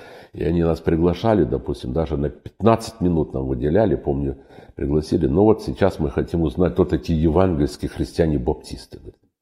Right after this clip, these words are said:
Вот у нас тут председатель, там, смотрю, все депутаты сидят, а мы тогда приготовили для всех пакетик с литературой, там, думаю, ну, вдруг возьмут.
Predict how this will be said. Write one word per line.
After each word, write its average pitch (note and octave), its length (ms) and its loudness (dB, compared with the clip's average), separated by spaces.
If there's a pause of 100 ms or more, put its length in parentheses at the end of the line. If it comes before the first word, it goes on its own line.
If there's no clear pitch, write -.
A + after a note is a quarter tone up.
(240)
Вот - 180 0
у B1+ 40 -2
нас A1+ 160 -8
тут - 160 -12
председатель, A2 580 4
там, C2+ 260 -4
смотрю, D#2+ 220 0
все C#2 160 -4
депутаты F#2 640 2
сидят, D#2+ 440 -2 (420)
а - 100 -8
мы F#2+ 120 2
тогда D2 200 2
приготовили D#2 600 2
для C2+ 180 -2
всех - 280 -2
пакетик - 480 0
с - 60 -16
литературой, G2 920 2
там, D#2 420 -4 (140)
думаю, C#2 320 -2
ну, C2+ 220 -4
вдруг F#2+ 360 -2
возьмут. C#2+ 500 -4